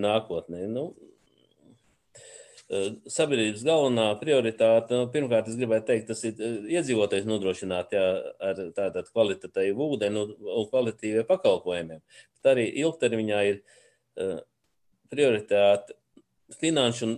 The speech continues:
un nefinanšu mērķu sasniegšana, ūdens zudums samazināšanas pasākumu īstenošana, eh, un finanšu plā-, nu,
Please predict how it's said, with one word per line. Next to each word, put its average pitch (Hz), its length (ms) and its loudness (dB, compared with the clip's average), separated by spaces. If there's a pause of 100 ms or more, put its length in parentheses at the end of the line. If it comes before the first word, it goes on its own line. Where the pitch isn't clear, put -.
un 117 80 -2
nefinanšu 117 560 0
mērķu 143 400 0
sasniegšana, 98 560 -4
ūdens 135 400 -2
zudums 120 420 -4
samazināšanas 160 960 -4
pasākumu 180 480 0
īstenošana, 170 640 -4 (760)
eh, - 40 -4
un 98 560 -4
finanšu 123 460 -2
plā-, 143 380 0
nu, 120 360 -2